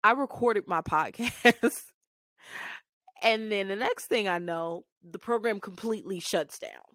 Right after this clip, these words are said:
I mean, completely turns off. Fifteen, twenty minutes in, great, positive, moving, moving. And for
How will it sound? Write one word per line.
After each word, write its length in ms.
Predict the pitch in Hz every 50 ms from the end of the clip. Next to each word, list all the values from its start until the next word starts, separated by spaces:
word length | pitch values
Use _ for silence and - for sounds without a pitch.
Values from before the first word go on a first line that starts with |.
| _ _ _ _ -
I 80 | 185 190
mean, 240 | 196 190 190 190 180
completely 1500 | - - 233 220 214 202 - - 226 214 226 233 233 262 262 254 - - - 214 220 214 214 208 208 202 202 202 196 196 _ _ _ _ _ _
turns 440 | - - - 190 180 175 175 165 170
off. 280 | 170 - - - - _ _ _ _ _ _ _ _ _ _ _ - - _ _ _ _ _ _ -
Fifteen, 480 | 262 262 - - 302 277 269 262 247
twenty 260 | - - 254 247 247
minutes 380 | 240 233 233 233 226 220 - 220
in, 520 | 202 190 190 190 185 185 185 185 185 185 - _ _ -
great, 440 | _ - 226 226 233 233 233 220 - _ _ _ _ _ _ _
positive, 680 | - 247 240 247 233 226 220 233 220 220 214 214 196 202
moving, 380 | 208 226 226 214 220 214 202
moving. 340 | 202 202 202 190 190 185 - _ _ _ _ _ _ _ _ _ _ _ _ _ _ _ _ _ _ _ _ _ _ -
And 400 | 220 220 214 208 202 202 196 - - _ _ _ -
for 1200 | - - - - - - - - 240 233 233 233 226 220 214 208 202 202 196 196 185 175 - -